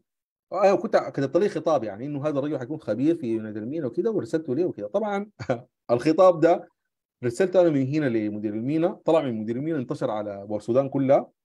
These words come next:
إنه في خبير. بعد ذاك اتملت الفراغات كلها، بقى خبير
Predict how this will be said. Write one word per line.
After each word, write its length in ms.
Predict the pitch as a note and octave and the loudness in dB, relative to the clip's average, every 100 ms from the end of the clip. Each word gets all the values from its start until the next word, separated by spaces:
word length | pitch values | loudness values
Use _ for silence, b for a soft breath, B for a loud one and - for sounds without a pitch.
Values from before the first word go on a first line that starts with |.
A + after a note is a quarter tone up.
| - | -6
إنه 180 | D3+ C#3 | -4 -4
في 300 | B2 D3+ E3+ - | -2 0 -2 -8
خبير. 520 | _ - A#2+ C#3+ C3 - _ _ _ _ _ _ - | _ -2 2 2 2 -2 _ _ _ _ _ _ -6
بعد 260 | G#2 A2+ D3+ | -4 0 2
ذاك 240 | F#3 - _ _ - | 0 -2 _ _ -10
اتملت 400 | A#2+ D3+ E3+ E3 | -10 -2 -2 0
الفراغات 460 | A#2 A#2 A#2 C3 B2+ | -2 -2 -2 -2 -4
كلها، 220 | A2+ G2+ | -6 -6
بقى 220 | A2 D#3 | -2 -4
خبير 480 | - A#2+ D3+ E3 E3 | -2 -4 -2 -2 -2